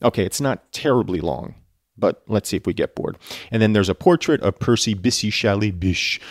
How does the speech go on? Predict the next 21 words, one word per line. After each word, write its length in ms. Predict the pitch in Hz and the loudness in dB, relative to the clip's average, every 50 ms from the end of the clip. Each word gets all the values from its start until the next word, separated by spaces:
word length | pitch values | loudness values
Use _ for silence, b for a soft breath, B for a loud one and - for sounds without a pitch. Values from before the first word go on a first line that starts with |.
| B B B B | B B B B
who, 440 | - 127 117 107 104 104 101 98 98 | 2 4 4 6 6 6 6 6 6
uh, 540 | 90 90 87 85 87 87 87 87 87 85 87 - _ _ _ _ _ _ _ _ | 6 6 6 4 4 4 4 2 2 0 -2 -6 _ _ _ _ _ _ _ _
you 100 | - 160 | 2 2
know, 160 | 170 127 143 - _ _ _ _ _ _ _ _ _ _ _ _ - | 4 2 0 -4 _ _ _ _ _ _ _ _ _ _ _ _ 0
very 260 | 101 104 113 147 156 | 2 4 4 4 2
handsome 380 | 120 131 120 127 - - 147 | 0 0 -2 -2 -2 -2 -2
young 220 | 135 127 127 - 165 | -2 -2 -2 -2 -2
man, 300 | 107 82 85 104 147 151 _ _ _ _ _ _ _ _ _ _ _ _ _ | -4 -2 -2 -4 -4 -6 _ _ _ _ _ _ _ _ _ _ _ _ _
controversial, 800 | - - 127 123 120 - 131 101 107 101 107 - - 170 185 - - - - - _ _ _ _ _ _ _ _ - | -4 0 0 0 0 0 2 4 4 4 4 2 0 -2 -2 -6 -14 -20 -20 -20 _ _ _ _ _ _ _ _ 0
apparently 340 | - 117 113 95 120 117 104 | 2 2 2 4 2 0 2
due 140 | 101 107 | 2 2
to 100 | 92 95 | 2 2
his 200 | 92 95 92 - | 0 0 -2 -4
views 340 | - 95 98 104 110 104 92 | -6 -2 0 2 2 2 2
on 240 | 101 87 85 85 85 | 0 0 -2 -2 -2
religion, 340 | 87 95 101 110 104 113 98 | 0 2 2 2 2 0 0
atheism, 400 | - 98 104 - 107 101 - 98 | 0 -2 -2 0 -2 -2 -2 -2
socialism, 540 | 87 - 110 95 - - 104 95 - 98 90 | -2 0 0 0 0 0 -2 -2 -2 -2 -2
and 180 | 87 92 95 90 | -2 -2 -2 -4
free 320 | - - - 113 113 117 | -6 -4 0 2 2 4
love. 720 | 98 92 113 156 160 104 90 107 180 240 254 262 - - | 4 4 4 6 6 6 6 6 6 4 4 2 -2 -10